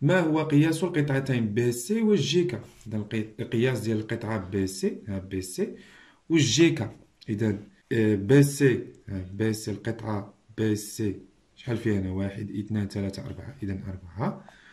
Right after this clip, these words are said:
وجي كا جي كا. آه. واحد، اثنان، ثلاثة، أربعة، خمسة، ستة، سبعة، ثمانية. إذن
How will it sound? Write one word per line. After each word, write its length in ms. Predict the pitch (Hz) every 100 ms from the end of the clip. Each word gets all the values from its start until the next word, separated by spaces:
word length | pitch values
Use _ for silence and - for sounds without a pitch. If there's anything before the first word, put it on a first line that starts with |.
| - _ -
وجي 720 | 135 160 190 147 110 127 190
كا 320 | 123 113 143 - _ _ _ _ _ _ _ -
جي 340 | 104 104 151
كا. 320 | 147 104 98 104 - -
آه. 240 | 101 92 127 - -
واحد، 340 | 113 113 117
اثنان، 340 | - - 110 107
ثلاثة، 440 | 101 98 - 98
أربعة، 340 | 98 90 101
خمسة، 320 | 123 104 98 110
ستة، 340 | 107 98 117
سبعة، 260 | 104 98 107
ثمانية. 360 | 101 98 92
إذن 340 | - 104 139